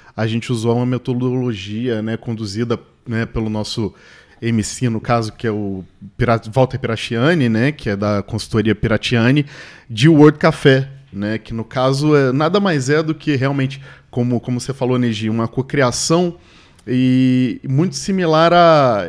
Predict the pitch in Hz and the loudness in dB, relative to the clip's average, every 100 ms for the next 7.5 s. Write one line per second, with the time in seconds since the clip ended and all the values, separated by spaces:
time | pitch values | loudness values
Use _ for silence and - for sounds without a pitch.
0 | 90 - 117 117 120 123 - 139 151 147 | -8 -6 -4 -4 -2 -2 -2 -2 0 -2
1 | 127 123 123 113 107 90 110 107 113 123 | -2 -4 -4 -2 -6 -8 -10 -10 -6 0
2 | 117 120 110 127 120 143 143 135 - - | 0 0 0 0 0 0 0 -2 -12 -20
3 | - - 131 139 139 190 165 160 160 165 | -20 -8 -2 0 0 -2 0 0 0 0
4 | 156 147 139 120 113 120 113 113 117 120 | 0 0 0 -2 0 2 2 0 -2 -4
5 | - - - - 113 - - 120 110 156 | -8 -20 -12 -6 -6 -6 -8 -8 -4 2
6 | 165 151 147 123 120 - - 156 170 165 | 4 2 0 -2 -4 -6 -4 2 4 4
7 | 151 147 147 143 | 4 2 2 -4